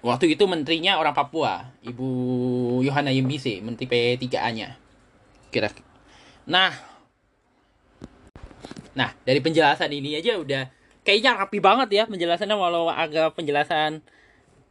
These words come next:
walaupun penjabarannya rada berantakan dikit. Eh, dari awal sekolah itu dibuka, abis itu murid-muridnya banyak yang masuk, abis itu mereka,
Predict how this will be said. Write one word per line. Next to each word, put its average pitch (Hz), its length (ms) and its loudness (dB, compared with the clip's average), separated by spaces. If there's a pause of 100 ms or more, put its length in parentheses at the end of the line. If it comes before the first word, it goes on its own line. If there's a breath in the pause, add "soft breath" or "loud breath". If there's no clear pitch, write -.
(720)
walaupun 196 460 4
penjabarannya 180 640 2
rada 165 160 0
berantakan 156 480 0
dikit. 147 240 -2 (400 soft breath)
Eh, 117 160 -4
dari 147 720 0 (260)
awal 185 320 4
sekolah 131 320 0
itu 127 160 -8
dibuka, 139 720 0
abis 127 420 -2
itu 127 240 -6
murid-muridnya 127 640 -2
banyak 110 260 2
yang 104 140 -2
masuk, 160 480 2 (160)
abis 147 420 -4
itu 147 140 -4
mereka, 131 640 2